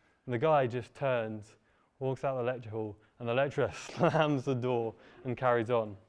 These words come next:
He made a remarkable statement to show that he was in charge. This afternoon, as we look at Daniel three, we're going to see three remarkable statements. And they're making a statement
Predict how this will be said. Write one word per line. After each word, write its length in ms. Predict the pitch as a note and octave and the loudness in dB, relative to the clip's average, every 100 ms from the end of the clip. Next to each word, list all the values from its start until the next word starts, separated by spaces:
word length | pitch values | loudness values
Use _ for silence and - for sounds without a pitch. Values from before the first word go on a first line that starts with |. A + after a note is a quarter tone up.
| _ _ _ _ _ _ _ _ | _ _ _ _ _ _ _ _
He 120 | D3 | 0
made 340 | E3 F3 D#3+ - | 2 2 0 0
a 100 | D3 | 0
remarkable 840 | D3 D#3+ F3 F#3 F#3 - D3 C#3+ | 2 2 4 6 4 2 0 0
statement 560 | C3+ E3 D3+ B2 G#2 G#2+ - _ _ _ _ _ _ _ _ | 0 2 2 0 -10 -16 -20 _ _ _ _ _ _ _ _
to 100 | - | -2
show 560 | C#3 G#3 E3+ G#2+ G#2+ A#2+ - _ _ _ | 0 4 6 4 -2 -8 -10 _ _ _
that 180 | - C3 | -8 -8
he 300 | A2+ D#3+ D#3 | -2 2 4
was 160 | C3 A#2+ | 2 0
in 140 | A#2+ A2 | -2 -2
charge. 640 | C3+ A2 G2+ G#2+ - - _ _ _ _ _ _ _ _ _ _ _ - | -2 -2 -4 -14 -20 -20 _ _ _ _ _ _ _ _ _ _ _ -2
This 180 | C#3+ | 6
afternoon, 560 | F#3+ G3+ - E3+ E3+ D3+ | 8 8 6 4 6 4
as 180 | D3+ D3+ | 4 6
we 100 | D#3+ | 8
look 160 | F#3+ | 8
at 80 | G3 | 6
Daniel 260 | E3 D#3+ D3 | 6 6 2
three, 340 | - D3 B2 - - _ | 4 4 4 0 -16 _
we're 100 | D3 | 4
going 160 | E3+ D#3 | 6 4
to 80 | |
see 180 | - D#3 | 2 0
three 400 | C3 - E3+ D3+ | 2 2 6 6
remarkable 680 | C3+ C3+ C#3+ D3 C#3 C#3 B2 | 6 4 4 4 4 2 0
statements. 720 | A#2 C3 B2 A2 G#2 - - - _ _ _ _ _ _ _ _ - | 2 0 0 -4 -14 -18 -20 -20 _ _ _ _ _ _ _ _ -2
And 180 | D3 D#3+ | 0 4
they're 120 | D#3+ | 4
making 400 | F3+ G#3 - A3+ | 4 2 2 -2
a 60 | F3+ | -2
statement 580 | - F3 D#3 C#3 B2 | 2 2 4 0 -2